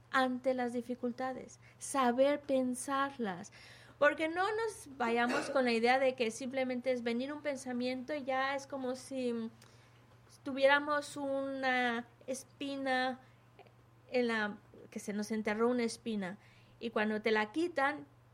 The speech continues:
te da mucho alivio. No es así de rápido, que de repente por pensar cosas bonitas, virtuosas y demás, ya s-, desapareció el dolor, desapareció el problema. A lo mejor no desaparece,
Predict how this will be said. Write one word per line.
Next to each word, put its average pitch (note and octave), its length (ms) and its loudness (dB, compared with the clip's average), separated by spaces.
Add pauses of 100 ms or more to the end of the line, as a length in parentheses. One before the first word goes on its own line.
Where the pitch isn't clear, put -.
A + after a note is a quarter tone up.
te B3 120 6
da A#3+ 140 6
mucho B3+ 300 -2
alivio. A#3 440 -2
No B3 140 -4
es D#4 120 -6
así C#4 320 -6
de A#3 160 0
rápido, A3+ 560 0
que G#3 120 -4
de G#3 100 -2
repente A#3 340 -2
por A3+ 180 0
pensar A#3 340 -2
cosas A#3 280 -2
bonitas, A3+ 540 -4
virtuosas A3 520 -4
y A3+ 40 -4
demás, A3 320 -2
ya A3+ 140 0
s-, A#3 260 -8
desapareció A3+ 800 2
el B3+ 80 -2
dolor, A3+ 360 -4
desapareció A#3 960 -4 (420)
el A#3 200 -2
problema. A3 720 -4 (360)
A A3 80 2
lo A#3+ 60 4
mejor C#4+ 300 4
no D#4 180 2
desaparece, C4 760 -2